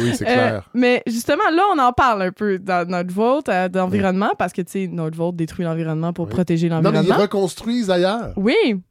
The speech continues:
Speaker 2: sur des
Speaker 1: Vous avez
Speaker 2: terres
Speaker 1: vu ?
Speaker 2: agricoles.
Speaker 1: Oui.
Speaker 2: Oui.
Speaker 1: Puis là, après ça, ils vont reconstruire des terres agricoles dans des forêts.
Speaker 2: Oui.
Speaker 1: Et là, là, avec le bois coupé, planter des forêts dans les stationnements. Puis là, ça va être une grande
Speaker 2: <laughs>
Speaker 1: boucle comme ça.
Speaker 2: Oui.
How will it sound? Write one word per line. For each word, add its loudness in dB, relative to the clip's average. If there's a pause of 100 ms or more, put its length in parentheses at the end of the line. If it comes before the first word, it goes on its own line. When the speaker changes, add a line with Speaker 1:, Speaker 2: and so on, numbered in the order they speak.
(120)
Speaker 2:
sur 0
des 2
Speaker 1:
Vous 0
avez 4
Speaker 2:
terres 4
Speaker 1:
vu ? 4
Speaker 2:
agricoles. 2
Speaker 1:
Oui. 2
Speaker 2:
Oui. 0 (380)
Speaker 1:
Puis 0
là, 4
après 2
ça, 2
ils -4
vont 2 (580)
reconstruire -2
des -2
terres -2
agricoles -4
dans 0
des 0
forêts. -2 (460)
Speaker 2:
Oui. 2 (440)
Speaker 1:
Et -2
là, 0
là, -4
avec -4
le 0
bois -2
coupé, -4 (200)
planter 0
des 0
forêts 2
dans 2
les 2
stationnements. -2 (220)
Puis -16
là, -8
ça -10
va -8
être -12
une 2
grande -2
Speaker 2:
<laughs> -8
Speaker 1:
boucle -2
comme -8
ça. -6
Speaker 2:
Oui. 0